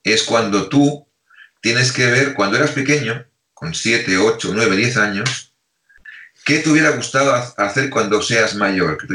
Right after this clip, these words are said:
"Yo cuando sea mayor seré abogado, seré". Eso es innato, sale innato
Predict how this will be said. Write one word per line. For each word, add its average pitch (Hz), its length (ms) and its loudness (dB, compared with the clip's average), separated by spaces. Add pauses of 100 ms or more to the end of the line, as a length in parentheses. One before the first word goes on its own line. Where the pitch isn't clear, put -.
"Yo 147 120 0
cuando 190 200 -2
sea 156 180 2
mayor 151 260 2
seré 135 260 2
abogado, 117 440 2
seré". - 320 -8
Eso 190 360 -2 (280)
es 123 180 2
innato, 131 560 -2
sale 135 360 0
innato 131 600 0